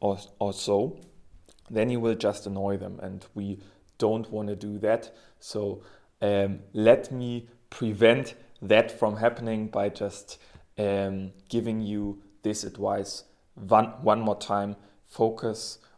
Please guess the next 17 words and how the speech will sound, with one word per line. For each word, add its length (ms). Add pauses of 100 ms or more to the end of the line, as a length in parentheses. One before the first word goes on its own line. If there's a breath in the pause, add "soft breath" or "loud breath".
(140)
on 160
building 320
your 140
first 360
credits 680 (340 soft breath)
in 100
the 80
first 320
place, 440
and 240
then, 340 (460 loud breath)
um, 460
when 180
it's 220
time, 460 (280 soft breath)
you 480
apply 720